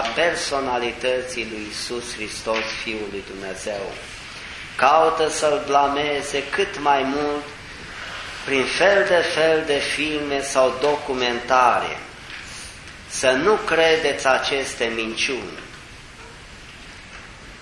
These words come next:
Am ridicat pe aceste meleaguri cu ajutorul împărătesei și a fiului ei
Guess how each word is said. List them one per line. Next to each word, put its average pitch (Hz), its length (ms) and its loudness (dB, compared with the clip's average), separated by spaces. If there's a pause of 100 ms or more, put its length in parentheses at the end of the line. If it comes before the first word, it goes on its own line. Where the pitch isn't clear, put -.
(320)
Am 131 220 6
ridicat 151 580 4
pe 185 60 4
aceste 175 540 4
meleaguri 151 720 2
cu - 80 -2
ajutorul 143 800 2
împărătesei 135 1000 0
și 127 140 2
a 120 120 4
fiului 139 640 -2
ei 131 300 0